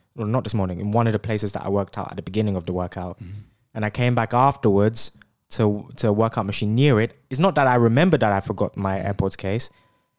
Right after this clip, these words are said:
Speaker 1: I just saw them there. Somebody else was working out, saw them as well, and he was just like, "Mm," and he just walked off.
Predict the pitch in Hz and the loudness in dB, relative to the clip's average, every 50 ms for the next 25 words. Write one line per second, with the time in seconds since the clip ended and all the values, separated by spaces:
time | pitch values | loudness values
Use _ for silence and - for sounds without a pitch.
0 | _ _ _ _ _ _ - 147 156 180 - - - 214 208 196 156 139 123 117 | _ _ _ _ _ _ 2 4 4 4 4 4 6 6 6 6 6 4 2 2
1 | 104 95 90 87 - 151 151 143 143 147 151 135 135 120 120 131 135 135 - 135 | 2 2 0 2 2 2 4 6 6 6 6 4 4 4 4 4 4 4 2 2
2 | 131 131 131 123 - - 151 139 135 131 127 120 113 117 123 127 135 131 117 110 | 2 2 0 0 -4 -6 -6 -4 -2 -2 -2 -2 0 2 2 4 4 4 4 2
3 | 110 110 113 - - - 120 123 123 131 131 - - - - - 98 95 104 104 | 0 -2 -4 -6 -8 -8 -8 -8 -8 -8 -8 -10 -14 -10 -8 -6 -4 -4 -4 -4
4 | - 110 110 104 - - 110 90 85 - | -2 -2 -2 0 0 0 0 0 0 -4